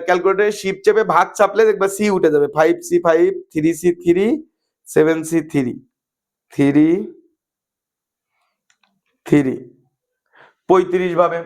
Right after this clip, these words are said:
তাইলে এখন আমরা কি লিখবো? এই টোটাল গুলো যোগ করব। আর এখানে নিচে আমার জায়গা নেই, তোমরা লিখে দিবা যোগ করে যে অতএব মোট দল গঠন করা যায়।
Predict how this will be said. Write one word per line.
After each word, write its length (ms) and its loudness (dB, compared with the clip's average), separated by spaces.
তাইলে 260 0
এখন 240 2
আমরা 200 -2
কি 80 -10
লিখবো? 320 0
এই 160 -2
টোটাল 380 2
গুলো 120 0
যোগ 160 0
করব। 240 -4
আর 60 6
এখানে 260 -2
নিচে 220 -2
আমার 180 -2
জায়গা 240 0
নেই, 180 -2
তোমরা 220 0
লিখে 200 0
দিবা 140 0
যোগ 100 -2
করে 140 0
যে 80 2
অতএব 280 2
মোট 200 4
দল 180 4
গঠন 260 0
করা 280 2
যায়। 220 0